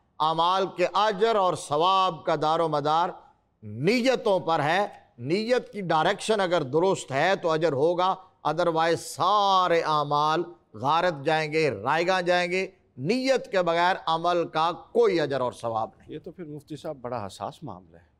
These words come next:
Speaker 2: ये तो बड़ा
Speaker 1: हाँ,
Speaker 2: अहम तरीन
Speaker 1: बिल्कुल,
Speaker 2: मामला।
Speaker 1: बिल्कुल, बहुत बुनियाद है। और
Speaker 2: चलें, अब हम, इस वक्त हम ब्रेक पे जाएंगे और ब्रेक से वापस आके डॉक्टर साहब से जो सवाल है, वो डॉक्टर साहब, ये मुफ्ती साहब ने तो एक दफ़ा ये लर्जा पर अंदाम कर दिया पूरे वजूद को, तो हम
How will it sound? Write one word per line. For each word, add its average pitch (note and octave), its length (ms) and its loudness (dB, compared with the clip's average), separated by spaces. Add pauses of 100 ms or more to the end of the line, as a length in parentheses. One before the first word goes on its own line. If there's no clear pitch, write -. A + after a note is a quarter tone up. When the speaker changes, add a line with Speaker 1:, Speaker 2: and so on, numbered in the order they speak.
(520)
Speaker 2:
ये A#2 60 -12
तो C#3+ 120 -10
बड़ा B2 480 -4 (380)
Speaker 1:
हाँ, C#3+ 220 2
Speaker 2:
अहम A#2 160 -2
तरीन G#3 120 2
Speaker 1:
बिल्कुल, C3+ 260 -4
Speaker 2:
मामला। C3 200 -2
Speaker 1:
बिल्कुल, E3 260 -2
बहुत D#3 480 2
बुनियाद D3 640 0
है। E3 200 -2
और - 220 -10 (180)
Speaker 2:
चलें, B2+ 200 -4
अब A#2 260 -6
हम, A2+ 340 -6
इस B2 160 -8
वक्त C3 160 -4
हम A#2 140 -4
ब्रेक B2 280 0
पे D3+ 80 -4
जाएंगे B2+ 280 -2
और C3 120 -4
ब्रेक A2+ 280 -4
से B2+ 100 -8
वापस A2 320 -2
आके G#2 260 -2
डॉक्टर A2 240 -2
साहब D3 160 0
से - 120 -10
जो B2 140 -6
सवाल F#2+ 400 0
है, G2 140 -10 (120)
वो C#3 100 -4
डॉक्टर C3 240 0
साहब, D#3 240 -2
ये C3+ 80 -4
मुफ्ती A#2+ 260 -4
साहब C3 280 -2
ने C3+ 60 -4
तो C3 120 -6
एक A#2+ 120 -4
दफ़ा B2 360 0
ये A2+ 240 0
लर्जा G#2 360 0
पर A2+ 120 0
अंदाम A2 340 0
कर A#2 180 0
दिया G#2 200 0
पूरे G2+ 240 0
वजूद F2+ 440 -2
को, - 60 -16 (800)
तो B2 140 0
हम C#3 420 2